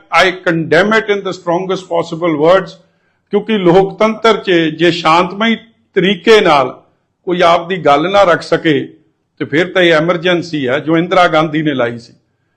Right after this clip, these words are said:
ਇਹ ਐਮਰਜੈਂਸੀ ਹੈ ਕਿ ਜੋ ਕੋਈ ਵੀ ਆਪ ਦੀ ਹੱਕੀ ਮੰਗਾਂ ਦੀ ਗੱਲ ਕਰਦਾ ਸੀ, ਉਹ ਤੇ ਪਰਚਾ ਹੁੰਦਾ ਸੀ। ਫਿਰ ਤੂੰ ਪਰਚੇ ਇੱਕ ਨਹੀਂ ਅਨੇਕਾਂ ਕਰ ਲਈ, ਮਗਰ ਪੰਜਾਬੀ ਨੂੰ ਪਿਆਰ ਨਾਲ ਤਾਂ ਸਮਝ ਆ ਜੂ,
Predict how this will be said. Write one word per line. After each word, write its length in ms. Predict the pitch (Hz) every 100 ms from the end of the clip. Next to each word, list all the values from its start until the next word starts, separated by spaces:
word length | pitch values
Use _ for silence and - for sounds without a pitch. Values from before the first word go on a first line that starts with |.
| _ -
ਇਹ 120 | 180
ਐਮਰਜੈਂਸੀ 720 | 190 220 214 220 208 - 196
ਹੈ 100 | 208
ਕਿ 160 | 214 220
ਜੋ 420 | 165 185 214 214
ਕੋਈ 240 | 208 214 233
ਵੀ 140 | 240
ਆਪ 280 | 214 202 208
ਦੀ 100 | 208
ਹੱਕੀ 320 | - 156 208
ਮੰਗਾਂ 380 | 208 202 202 196
ਦੀ 120 | 196
ਗੱਲ 240 | 160 165
ਕਰਦਾ 380 | 180 170 156 180
ਸੀ, 140 | 175 190
ਉਹ 80 |
ਤੇ 120 | 185 180
ਪਰਚਾ 420 | 156 135 170 160
ਹੁੰਦਾ 320 | 135 127 143
ਸੀ। 200 | 127 120 _ _ _ _
ਫਿਰ 120 | 175
ਤੂੰ 160 | 180 202
ਪਰਚੇ 440 | 202 254 - 185
ਇੱਕ 180 | 170 175
ਨਹੀਂ 160 | 185 190
ਅਨੇਕਾਂ 420 | 156 147 - 160
ਕਰ 220 | 156 139
ਲਈ, 280 | 156 190 185 _ _ _ _ _ _
ਮਗਰ 240 | 135 151 165
ਪੰਜਾਬੀ 880 | - 156 139 139 139 147 175 175 165
ਨੂੰ 360 | 151 175 170
ਪਿਆਰ 440 | 147 123 120 131 151
ਨਾਲ 280 | 180 190
ਤਾਂ 120 | 196 185
ਸਮਝ 360 | 170 175 151
ਆ 140 | 120 113
ਜੂ, 320 | 147 127